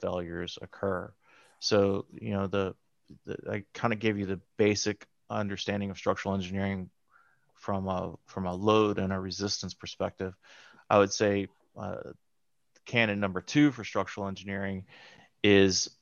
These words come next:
understanding failure and,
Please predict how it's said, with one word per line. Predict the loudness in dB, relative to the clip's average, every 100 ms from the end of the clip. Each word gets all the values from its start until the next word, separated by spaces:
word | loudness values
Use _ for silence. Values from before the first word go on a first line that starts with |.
| 4
understanding | 6 4 2 2 4 2 -4 -8
failure | 0 6 6 4 -4 -12 -16 _ _ _ _ _ _ _ _ _
and, | 0 2 2 0 -2 -8